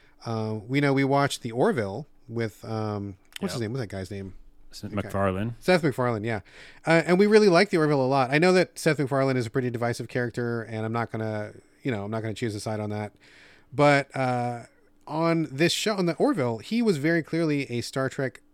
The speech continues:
Speaker 1: super fan, uh, and he did a great job. I feel like those episodes were really positive. Um, they put the L G B T community in a really positive light. Um, there were a lot of good episodes that they talked about societal issues that were happening right now.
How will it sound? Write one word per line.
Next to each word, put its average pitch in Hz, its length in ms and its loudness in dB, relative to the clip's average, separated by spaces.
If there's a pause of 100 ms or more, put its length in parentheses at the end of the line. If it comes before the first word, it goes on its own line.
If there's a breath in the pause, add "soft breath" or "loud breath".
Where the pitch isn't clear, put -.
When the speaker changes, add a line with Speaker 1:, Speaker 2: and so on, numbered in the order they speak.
Speaker 1:
super - 360 -4
fan, 101 460 -8 (480 soft breath)
uh, 113 340 -2
and 131 160 -2
he 156 100 -2
did 185 140 2
a 185 60 2
great 180 200 0
job. 165 280 -2
I 113 60 -2
feel 151 180 -2
like 151 160 2
those 139 180 0
episodes 131 540 -2
were 120 100 -2
really 120 440 -2
positive. 143 680 -6 (520 soft breath)
Um, 120 200 -2
they 117 120 -2
put 127 220 -4
the 120 120 -8
L 117 140 -4
G 110 120 -6
B 120 140 -4
T 120 120 -8
community 120 520 -6
in 110 80 -6
a 110 60 -4
really 117 280 -2
positive 113 480 -4
light. 127 280 -4 (540 soft breath)
Um, 110 200 -4
there 113 100 0
were 110 60 0
a 110 40 -2
lot 120 160 0
of 107 120 -8
good 117 280 -2
episodes 123 580 -4
that 107 100 -6
they 107 80 -6
talked 113 240 -6
about 110 160 -4
societal 113 400 -4
issues 117 240 -4
that 110 100 -4
were 107 60 -6
happening 110 280 -6
right 104 140 -6
now. 120 400 -4